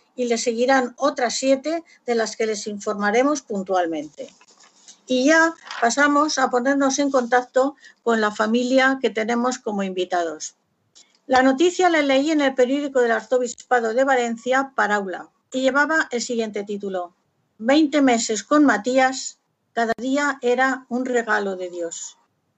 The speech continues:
Matías nació el veinticinco de diciembre de dos mil dieciséis junto a su hermana María.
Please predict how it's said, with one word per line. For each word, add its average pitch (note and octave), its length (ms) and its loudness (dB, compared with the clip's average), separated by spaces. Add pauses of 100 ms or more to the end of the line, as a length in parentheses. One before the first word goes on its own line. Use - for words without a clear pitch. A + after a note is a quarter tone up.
(460)
Matías C#4 440 2
nació C#4+ 340 0
el D#4 40 2
veinticinco C4+ 640 0
de B3 120 2
diciembre C4 500 -2
de C4 120 4
dos G#3+ 220 -6
mil A#3+ 180 2
dieciséis A#3+ 800 0 (260)
junto A#3 240 4
a A3+ 60 2
su A#3 100 -2
hermana B3 380 2
María. G3+ 480 -2